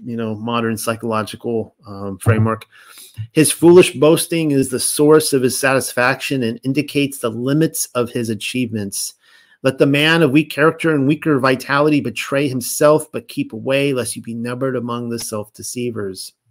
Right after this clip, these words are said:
Let your personal conduct be in all ways above reproach. Strive to be worthy of the respect of all men,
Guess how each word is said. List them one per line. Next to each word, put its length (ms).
Let 200
your 140
personal 440
conduct 600
be 140
in 80
all 400
ways 420
above 560
reproach. 800
Strive 540
to 80
be 100
worthy 380
of 80
the 80
respect 440
of 120
all 200
men, 480